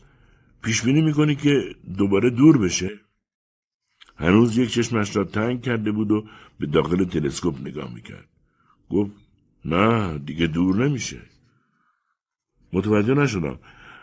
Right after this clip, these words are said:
منظورت اینه که زمین و ماه سیاره‌های دوقلو شدن؟ منظورم اینه که ماه دیگه سیاره مستقلی نیست و حالا زمین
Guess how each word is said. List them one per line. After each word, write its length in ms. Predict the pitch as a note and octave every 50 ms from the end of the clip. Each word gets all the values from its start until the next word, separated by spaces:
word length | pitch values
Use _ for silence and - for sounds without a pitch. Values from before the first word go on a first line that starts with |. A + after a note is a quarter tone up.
| - - _ _ _ _ _ -
منظورت 400 | - F2+ G2 G2 B2 C#3 D3+ D3+
اینه 180 | D#3 D3+ D#3
که 120 | C#3+ D3+ D3+
زمین 440 | B2+ A2+ A2+ G2+ G2+ A#2+ C#3+ D3 D3
و 80 | C#3+
ماه 440 | C3+ B2+ C3 C#3+ D3+ D#3 D#3+ D#3 C#3
سیاره‌های 640 | - - - A2 G2 G2+ G2+ G2 G2 G#2 G#2+ C3+ D3
دوقلو 400 | B2+ A#2 G#2+ G2+ G2+ A2+ D3+ E3
شدن؟ 540 | - - F#2+ F2 F2+ F#2 G2 G#2 A2+ A2+ - - _ _ _ _ _ _ _ _ _ _ _ _ _ _ _ _ _ _ -
منظورم 520 | B1+ C#2+ C#2+ D2+ D#2 F#2 G2 G2+ G#2 G#2+
اینه 220 | G#2 G#2 G#2 G2+
که 140 | F#2+ G2 G2+
ماه 460 | F#2+ F2+ E2+ F2+ G2 A2 A#2+ B2 A2+
دیگه 260 | F#2 E2 D#2 E2 G2 A2
سیاره 580 | A2 - G2+ D#2+ D#2 D2+ D2 D2+ D#2+ F2 G2+
مستقلی 680 | G2 F2+ E2 D2+ - - D2 D2+ E2 F2 F#2+ G2 G2+
نیست 680 | G2+ G#2 A2 A#2 A2 F#2+ C2+ A#1+ - - - - _ _ _ _ _ _ _ _ -
و 40 | C#2+
حالا 340 | C#2+ C#2 C#2+ E2+ F#2+ G2
زمین 520 | F#2 F2 F2 C#2+ C#2+ E2+ F#2+ G#2 G#2 G2+